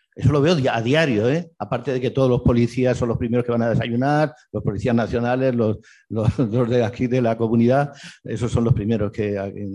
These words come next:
eso ya es una fa-, falta de yo no sé qué, pero es real. Eh, la asociación de vecinos en la cual yo desayuno y he participado en su tiempo,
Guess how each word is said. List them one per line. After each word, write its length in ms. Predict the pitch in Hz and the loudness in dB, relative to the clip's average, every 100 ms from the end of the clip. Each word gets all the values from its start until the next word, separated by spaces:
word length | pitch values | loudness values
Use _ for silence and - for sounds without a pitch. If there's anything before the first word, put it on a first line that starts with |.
| - | -10
eso 160 | - 113 | -8 -6
ya 160 | 117 | -2
es 100 | 120 | -2
una 160 | 113 104 | -2 -2
fa-, 180 | 120 - | -2 -2
falta 300 | 131 117 113 | -4 -2 0
de 260 | 107 104 | 0 -2
yo 120 | 107 147 | -4 -4
no 100 | - | -4
sé 220 | - 110 | -6 -8
qué, 220 | 90 90 _ - _ | -16 -20 _ -20 _
pero 260 | 107 104 - | -6 -6 -4
es 240 | 123 151 | -2 2
real. 480 | 113 101 123 185 202 _ _ _ _ _ | 0 0 -2 -2 -6 _ _ _ _ _
Eh, 280 | 127 120 120 | -2 2 2
la 120 | 117 | 2
asociación 460 | 110 123 110 113 127 | 2 2 2 2 4
de 100 | 139 | 4
vecinos 380 | 139 147 147 127 | 4 2 2 2
en 100 | 110 | 0
la 120 | 101 | -2
cual 380 | 127 127 107 104 | 0 0 -2 -4
yo 160 | 104 120 | -4 -2
desayuno 640 | 110 104 143 147 151 - - - - | -2 -2 2 0 0 -6 -10 -18 -6
y 320 | 110 110 110 | -2 0 0
he 80 | 123 | -2
participado 600 | 127 117 113 120 127 123 | -4 -4 -6 -2 0 0
en 80 | |
su 160 | 104 - | 0 -2
tiempo, 520 | 147 160 156 175 175 | 0 0 2 0 -2